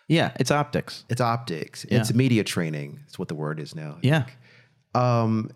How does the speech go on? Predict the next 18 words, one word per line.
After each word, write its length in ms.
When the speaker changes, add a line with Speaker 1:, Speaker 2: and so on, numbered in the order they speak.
Speaker 2:
but 260
I 140
think, 640
because 340
the 120
problem 480
with 460
conservative 800
views 880
on 100
a 80
lot 280
of 120
things 640
is 160
they're 240
often 600
conclusory. 880